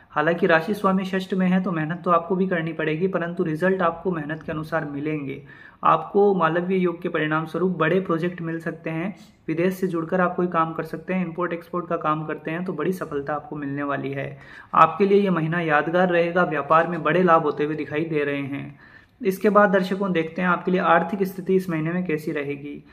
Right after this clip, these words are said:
देखिए दर्शकों, आर्थिक स्थिति के हिसाब से देखा जाए तो महीना काफ़ी शुभ है,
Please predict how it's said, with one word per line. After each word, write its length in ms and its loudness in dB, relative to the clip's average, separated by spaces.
देखिए 260 2
दर्शकों, 400 2
आर्थिक 400 2
स्थिति 320 -2
के 80 0
हिसाब 280 2
से 220 0
देखा 280 -2
जाए 200 0
तो 100 -2
महीना 280 -2
काफ़ी 280 -2
शुभ 240 -4
है, 160 -4